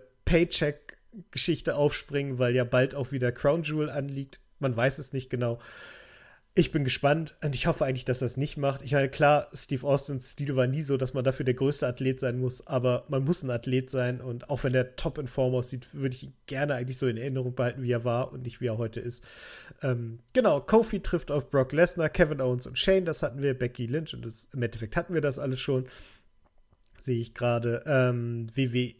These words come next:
E, ähm, hat die seit, äh, längerer Zeit gehandelte Studio-Show auf Fox eins Sport offiziell angekündigt. W W E Backstage wird sie heißen und an jedem Dienstagabend einstündig ab dreiundzwanzig Uhr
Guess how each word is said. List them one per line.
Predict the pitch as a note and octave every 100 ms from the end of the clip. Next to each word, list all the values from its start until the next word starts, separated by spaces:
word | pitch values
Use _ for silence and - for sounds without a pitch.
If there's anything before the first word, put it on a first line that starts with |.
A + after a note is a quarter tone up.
| _
E, | F#3 G3 E3 -
ähm, | D#3 C#3+ C3+ C#3
hat | C3+ -
die | C3 C3
seit, | B2+ C3+ C3 B2+ - - _ - - - - -
äh, | C#3+ B2+
längerer | B2+ F#3 G3 F3 D3+ C#3+
Zeit | D#3+ B2+
gehandelte | C#3 D3+ C#3+ C3 C3+
Studio-Show | C3 - - G3+ A3+ F3+ E3+ E3
auf | D3+ C3+
Fox | - C3 -
eins | B2+ -
Sport | E3+ F#3
offiziell | F3+ - E3 D#3
angekündigt. | D3 C#3+ C3+ - C3+ C3 C3
W | C3+
W | B2 A2+
E |
Backstage | A2 F3+ - D#3+ D3+
wird | D#3 -
sie | C#3+
heißen | C3 C3 C3 C3+ B2+
und | C#3+ B2+ B2+ -
an | B2 A#2+
jedem | D3+ F3
Dienstagabend | C3+ D3 - C3+ - A#2+ B2 B2+
einstündig | C3+ C#3 - C3 B2+ B2 B2+ -
ab | -
dreiundzwanzig | - B2 B2+ B2 A2 - F3
Uhr | D3+